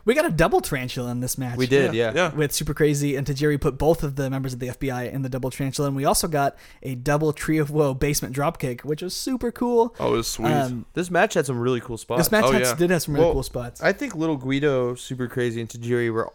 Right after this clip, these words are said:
Speaker 2: all a little underrated in their time
Speaker 3: Yeah.
Speaker 2: in W W E. They were all very good wrestlers.
Speaker 3: Well, even Mama Luke was looking pretty underrated
Speaker 2: Yeah, Mama
Speaker 3: here.
Speaker 2: Luke, but I don't think he really had a long run
Speaker 3: No.
Speaker 2: in W W E
Speaker 3: No,
Speaker 2: at
Speaker 3: no,
Speaker 2: all.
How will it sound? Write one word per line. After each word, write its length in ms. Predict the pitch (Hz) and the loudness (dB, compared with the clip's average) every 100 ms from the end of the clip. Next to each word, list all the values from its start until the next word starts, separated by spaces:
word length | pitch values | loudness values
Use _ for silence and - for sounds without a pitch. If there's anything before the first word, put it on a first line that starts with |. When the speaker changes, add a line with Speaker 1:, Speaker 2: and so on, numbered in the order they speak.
| - | 0
Speaker 2:
all 440 | 123 131 127 117 | 4 6 4 0
a 20 | |
little 280 | 120 113 110 | -2 -2 -2
underrated 500 | 113 107 110 107 107 | -4 -2 -2 -2 -6
in 80 | 107 | -8
their 100 | 107 | -8
time 360 | 113 110 110 107 | -8 -8 -8 -6
Speaker 3:
Yeah. 200 | 117 113 | -4 -4
Speaker 2:
in 80 | 123 | -2
W 240 | 117 113 | -2 -2
W 180 | 110 110 | -4 -6
E. 60 | 113 | -6
They 160 | 127 139 | -2 0
were 140 | 135 | 0
all 220 | 117 120 | 0 -2
very 340 | 113 117 113 113 | -2 -2 -2 -2
good 180 | 113 110 | -6 -6
wrestlers. 500 | 113 - 113 - - - | -6 -8 -10 -12 -14 -4
Speaker 3:
Well, 120 | 127 | -2
even 180 | 131 123 | 0 2
Mama 240 | 135 127 | 2 2
Luke 220 | 147 151 | 0 0
was 100 | 131 | -2
looking 320 | 127 123 120 113 - | -4 -6 -10 -14 -8
pretty 260 | - 135 117 | -2 0 2
underrated 340 | 123 120 147 | 2 4 4
Speaker 2:
Yeah, 40 | 135 | 4
Mama 200 | 180 - | 2 2
Speaker 3:
here. 80 | |
Speaker 2:
Luke, 220 | 160 185 - | 0 -2 -2
but 120 | 113 | -2
I 100 | 135 | 0
don't 180 | 226 294 | -2 -6
think 140 | 247 | -10
he 140 | - 196 | -8 -6
really 240 | 147 147 135 | -4 -2 -2
had 140 | 139 | -4
a 60 | 113 | -4
long 280 | 113 113 | -4 -4
run 280 | 110 113 120 | -6 -6 -2
Speaker 3:
No. 80 | 117 | 0
Speaker 2:
in 40 | |
W 140 | 110 107 | 0 -4
W 140 | 107 | 0
E 40 | 180 | 0
Speaker 3:
No, 80 | |
Speaker 2:
at 40 | 151 | 0
Speaker 3:
no, 40 | 127 | -2
Speaker 2:
all. 220 | 92 | -6